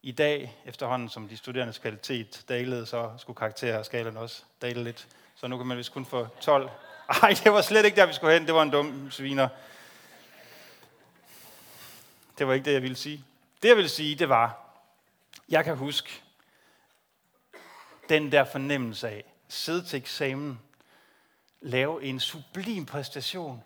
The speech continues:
få tretten-tal af læreren, og så alligevel inde i sig selv tænke, "Godt, han ikke spurgte om det her, fordi så havde jeg været for glat is." Eller, "Uha, hvis han havde boret i det der,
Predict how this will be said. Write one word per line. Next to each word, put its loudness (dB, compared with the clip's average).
få -8
tretten-tal -6
af -4
læreren, -6
og -8
så -10
alligevel -10
inde -8
i -10
sig -14
selv -12
tænke, -14
"Godt, -10
han -12
ikke -12
spurgte -10
om -14
det -6
her, -2
fordi -14
så -2
havde 0
jeg 0
været -4
for -8
glat -2
is." -16
Eller, 2
"Uha, -2
hvis -8
han -8
havde -8
boret -6
i -8
det -4
der, -4